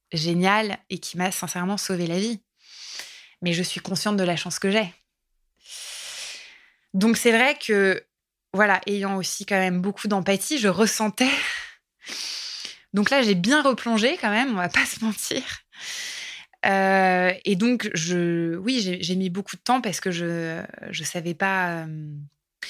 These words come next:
quoi dire et je voulais pas, euh, répondre quelque chose qui pourrait mettre en danger. Euh, et puis, je voulais pas répondre aussi à un message, euh, banal, euh, qui pourrait faire croire que j'en avais rien à faire alors que c'est pas du tout le cas.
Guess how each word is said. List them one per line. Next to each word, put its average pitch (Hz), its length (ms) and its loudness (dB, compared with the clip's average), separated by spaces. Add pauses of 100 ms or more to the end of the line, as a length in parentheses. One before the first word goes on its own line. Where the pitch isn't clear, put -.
(340)
quoi 208 180 2
dire 254 300 2
et 214 120 6
je 170 100 2
voulais 180 280 0
pas, 220 420 4
euh, 170 560 -4
répondre 196 440 -2
quelque 190 300 -2
chose - 400 0
qui - 300 -8
pourrait 180 440 -2
mettre 180 300 -2
en 185 80 0
danger. 214 580 0 (1200)
Euh, 175 720 0
et 170 100 -2
puis, 165 180 -4
je 185 80 0
voulais 190 200 2
pas 196 160 2
répondre 196 480 -2
aussi 190 360 -4
à 190 80 -2
un 175 300 -2
message, 180 560 0
euh, 170 220 -2
banal, 190 560 2
euh, 170 480 -6
qui - 160 -10
pourrait 175 260 -6
faire - 220 -4
croire 202 240 -2
que 190 100 -4
j'en 175 160 -2
avais 170 160 -2
rien 180 240 0
à 185 80 0
faire 190 240 0
alors 165 160 -4
que - 100 -10
c'est 175 120 -8
pas 175 120 -6
du 170 140 -6
tout - 140 -10
le 165 80 -8
cas. 220 360 -2